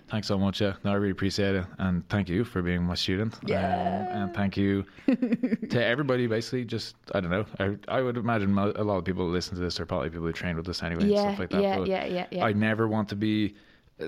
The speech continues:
Speaker 1: you know, part, part of what I never want to be, especially as a coach, as the gym gets bigger and bigger and there's more people and it becomes harder to know everybody on, on that level. Like, if you train at our gym, I care about you so much. Like,
Speaker 2: Yes.
Speaker 1: I'm so grateful that you train there
Speaker 2: Yeah.
Speaker 1: and keep training and don't stop training. It's the best thing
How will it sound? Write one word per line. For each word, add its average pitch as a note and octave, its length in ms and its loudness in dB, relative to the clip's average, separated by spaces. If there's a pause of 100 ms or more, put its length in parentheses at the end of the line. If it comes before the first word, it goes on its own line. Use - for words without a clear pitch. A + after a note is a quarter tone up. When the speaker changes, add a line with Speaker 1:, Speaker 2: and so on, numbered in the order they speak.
(120)
Speaker 1:
you G#2+ 100 2
know, G2 80 2
part, - 280 -2 (420)
part B2 160 4
of A#2 40 0
what A#2 100 4
I G#2+ 40 4
never G#2+ 260 2
want G2+ 160 2
to G2+ 80 0
be, G2+ 160 4
especially G#2 340 0
as F2+ 100 0
a - 40 -8
coach, A2 240 2
as D3 100 2
the B2+ 80 2
gym B2 200 2
gets G#2 100 0
bigger A2 260 2
and G2 80 4
bigger G#2+ 200 4
and F#2+ 100 4
there's F2+ 100 4
more G2+ 220 2
people F#2+ 360 2
and F2+ 60 2
it E2 40 -2
becomes F#2 220 0
harder G2 320 4
to - 100 -2
know F#2+ 240 4
everybody F#2 420 2
on, F2+ 320 0
on F#2+ 160 0
that E2+ 160 0
level. F#2 240 0
Like, F#2 320 -4
if G2+ 140 -4
you A#2 80 0
train A2+ 240 0
at A2+ 60 0
our G#2+ 100 2
gym, A#2 200 -2
I G#2 60 2
care G2+ 200 0
about F#2 260 -2
you E2 80 -8
so F#2+ 240 -2
much. F2+ 320 -4
Like, F#2+ 260 -2
Speaker 2:
Yes. - 100 -4
Speaker 1:
I'm F2+ 60 -6
so G#2+ 260 0
grateful G#2 420 0
that G2+ 140 0
you F#2+ 140 0
train A2+ 380 0
there A2+ 260 2
Speaker 2:
Yeah. F3 300 -2
Speaker 1:
and F2 240 -4
keep A#2+ 180 2
training G#2+ 320 0
and F#2 80 0
don't G2+ 120 0
stop G#2 360 -4
training. G#2 380 0
It's F#2 100 -6
the - 60 -6
best G2+ 200 0
thing F#2 320 2